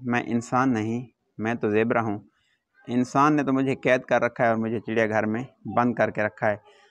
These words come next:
और मैं इंसान नहीं हूँ। तो आगे चला गया, कुछ फासले पे गया तो सामने देखा तो ऊँट नज़र आया। ऊँट को कहने लगा, "आप इंसान हैं?" शेर का बच्चा कहने लगा, "आप इंसान हैं?"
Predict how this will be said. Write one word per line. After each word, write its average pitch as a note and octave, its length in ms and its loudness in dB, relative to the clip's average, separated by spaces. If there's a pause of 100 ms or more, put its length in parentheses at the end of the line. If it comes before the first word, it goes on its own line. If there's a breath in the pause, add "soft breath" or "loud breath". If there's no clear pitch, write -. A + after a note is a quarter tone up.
(360 soft breath)
और G#2+ 460 4 (140)
मैं B2 240 0
इंसान B2+ 360 0
नहीं A#2+ 200 -2
हूँ। F#2+ 120 -8 (760)
तो G#2 100 -2 (600)
आगे C3 220 2
चला D#3 220 2
गया, C3+ 180 4 (760 soft breath)
कुछ C#3+ 160 2
फासले D#3 320 2
पे D3 140 2
गया C#3 260 2 (640 soft breath)
तो A#2 100 2
सामने C#3+ 320 2
देखा C3+ 320 2
तो A#2 240 -4
ऊँट D3 220 2
नज़र B2+ 280 4
आया। A#2 240 2 (400)
ऊँट D3 180 2
को D3+ 120 0
कहने B2+ 240 0
लगा, A#2+ 240 0 (220)
"आप A#2 240 2
इंसान A#2 460 2
हैं?" B2+ 120 -6 (160)
शेर C#3 180 2
का C#3 100 2
बच्चा C#3+ 240 2
कहने D3+ 200 -2
लगा, B2+ 200 2
"आप A#2+ 140 4
इंसान C3+ 400 -2
हैं?" B2 100 -6